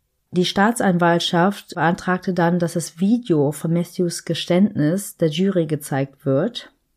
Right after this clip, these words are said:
Und dem wurde auch stattgegeben. Deswegen kurz bevor die Jury das Video zu Gesicht bekommen sollte,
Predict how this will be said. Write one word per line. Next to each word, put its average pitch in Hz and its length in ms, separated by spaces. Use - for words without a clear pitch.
Und 175 160
dem 180 140
wurde 175 200
auch - 120
stattgegeben. 160 1120
Deswegen 190 300
kurz 277 200
bevor 202 400
die 180 160
Jury 202 340
das 175 240
Video 180 320
zu - 220
Gesicht 175 300
bekommen 160 340
sollte, 170 680